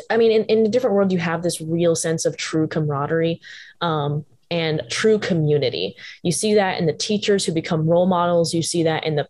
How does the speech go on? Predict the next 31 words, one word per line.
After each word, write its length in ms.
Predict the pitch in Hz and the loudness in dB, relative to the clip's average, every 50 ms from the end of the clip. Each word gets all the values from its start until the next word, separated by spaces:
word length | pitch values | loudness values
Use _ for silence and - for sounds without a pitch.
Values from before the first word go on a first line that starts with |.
| _ | _
the 120 | 170 180 170 | 0 0 2
involvement 460 | 165 170 160 170 165 170 170 165 160 | 2 2 2 2 2 2 2 0 0
of 120 | 151 160 | 0 -2
the 60 | - | -4
parents 720 | - - - - 175 175 185 185 190 190 190 - - - - - - - - - | -6 -6 -6 -4 -2 0 0 0 0 0 -2 -4 -6 -8 -10 -14 -20 -20 -8 -2
as 180 | 170 170 160 165 | 0 0 0 0
caring 400 | - - 196 185 180 180 185 180 | -2 -2 0 0 2 0 0 0
figures. 500 | 170 - 180 175 170 175 170 170 160 - | 0 0 -2 -2 0 0 0 0 -2 -2
You 60 | 165 | -4
see 220 | 151 - - 165 156 | -4 -2 -2 -2 0
that 220 | 160 151 139 - - _ | 0 0 0 -2 -6 _
as 180 | - 151 160 151 | -6 -4 -4 -2
the 100 | - 156 | -2 -4
dorm 340 | 151 - 202 208 220 226 220 | -2 0 2 2 4 4 2
directors 480 | 214 202 196 190 190 - - 185 180 | 2 2 2 0 0 -2 -2 0 0
and 100 | 185 175 | 0 -2
stuff. 320 | - - - 180 170 175 - - - - - - - - - | -2 -2 -2 0 0 -2 -2 -4 -8 -16 -20 -20 -14 -6 -2
It 120 | 190 190 | 0 2
really 320 | 180 180 190 196 190 190 190 | 2 4 4 4 4 2 2
feels 260 | - 202 180 175 170 | 2 0 0 2 2
like 100 | 156 151 | 0 0
community. 540 | - 165 156 160 170 180 196 202 196 - - | 0 0 0 0 2 2 2 2 2 0 -2
And 200 | - 180 180 165 | 0 0 0 2
that 160 | 180 185 190 - | 0 -2 -4 -4
kind 200 | - 220 220 208 | -2 0 0 2
of 120 | 190 - | 0 0
sentimentality 840 | - 175 170 - 185 175 165 160 - 156 151 156 165 165 175 170 175 - _ - | 0 -2 -2 0 0 0 0 -2 -2 -2 -2 0 0 0 0 0 -2 -4 _ -4
dr-, 280 | 170 165 170 160 - - | -2 0 0 0 -2 -2
draws 460 | 170 160 - 180 165 156 151 156 147 151 | -4 -2 0 0 2 2 2 0 0 0
you 140 | 147 147 | 0 0
in. 260 | 143 113 - - 170 | 0 0 -2 -4 -6